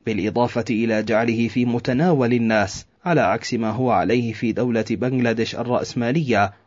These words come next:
ولن تكون الرعاية مركزية في العاصمة والمدن الحضرية الرئيسية وفقط لخدمة احتياجات النخب،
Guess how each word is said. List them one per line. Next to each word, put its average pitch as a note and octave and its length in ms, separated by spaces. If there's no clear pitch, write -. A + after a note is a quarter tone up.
ولن F3 220
تكون A2+ 360
الرعاية A2 560
مركزية A#2+ 800
في - 120
العاصمة C3 720
والمدن A#2+ 680
الحضرية B2 760
الرئيسية C3+ 800
وفقط B2 460
لخدمة A#2+ 480
احتياجات C3 560
النخب، G#2 580